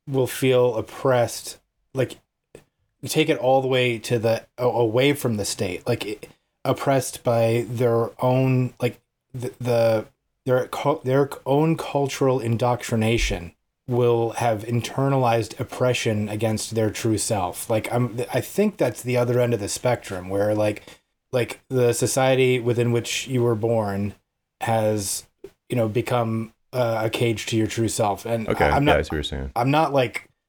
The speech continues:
Speaker 1: espousing that. But I think from there you go to, you know, "My family is oppressing me."
Speaker 2: Right.
Speaker 1: You know, this,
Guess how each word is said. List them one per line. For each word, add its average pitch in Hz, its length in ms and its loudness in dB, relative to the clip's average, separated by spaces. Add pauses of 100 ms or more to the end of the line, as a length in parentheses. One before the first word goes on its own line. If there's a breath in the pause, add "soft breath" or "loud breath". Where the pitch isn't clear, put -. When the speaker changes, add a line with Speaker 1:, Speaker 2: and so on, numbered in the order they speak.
(240)
Speaker 1:
espousing 123 600 0
that. 101 220 -6
But 117 100 0
I 117 60 2
think 127 240 0
from 135 340 0
there 127 220 4
you 113 160 2
go 113 240 0
to, 110 480 0 (420)
you 123 80 0
know, 110 380 2
"My 113 120 2
family 123 500 2
is 117 140 2
oppressing 113 520 0
me." 104 420 0
Speaker 2:
Right. 71 320 0 (120)
Speaker 1:
You 123 120 -2
know, 117 60 4
this, 113 400 -2